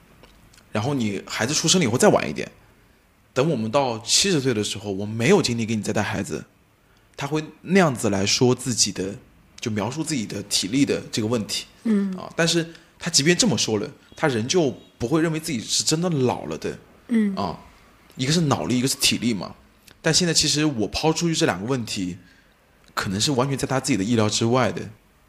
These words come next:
Speaker 1: 就他过去的这些成长啊、判断呐、阅历啊，已经决定不了现在很多的一些事情了。
Speaker 2: 嗯。
Speaker 1: 啊，然后我，我再补充个信息啊，我当时在杭州一五年来的嘛，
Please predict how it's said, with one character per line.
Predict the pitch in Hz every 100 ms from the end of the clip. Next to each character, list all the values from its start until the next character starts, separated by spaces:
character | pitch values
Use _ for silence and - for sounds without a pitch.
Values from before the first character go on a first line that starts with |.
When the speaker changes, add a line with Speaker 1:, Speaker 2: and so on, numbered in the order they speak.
| -
Speaker 1:
就 | - 107
他 | 123
过 | - 139
去 | -
的 | 107 98
这 | -
些 | 113 120 113 117 117 _ -
成 | - 113 117
长 | 120 95
啊、 | 98 98 98 - _ _ _ _
判 | - 123 110
断 | 110
呐、 | 104 95
阅 | 120 113
历 | 107 104
啊， | 98 - - -
已 | 104
经 | 110
决 | 123 117
定 | 156
不 | 156
了 | 95
现 | 92 107
在 | 104
很 | 95 90
多 | 92
的 |
一 | 98
些 |
事 | 101 110
情 | - 90
了。 | 85 110 - -
Speaker 2:
嗯。 | 226 214 202
Speaker 1:
啊， | - 120 - _ _
然 | 104
后 | 107 113
我， | 101 107
我 | 104
再 | 151
补 | 143 90
充 | -
个 | 107
信 | - 107
息 | - 107
啊， | 90 - - - - - -
我 | 104
当 | 135 151
时 | - 120 117
在 | 143 113
杭 | 107 104
州 | 120 120 113
一 | 147
五 | 120
年 | 95
来 | 98 98
的 | 104
嘛， | 98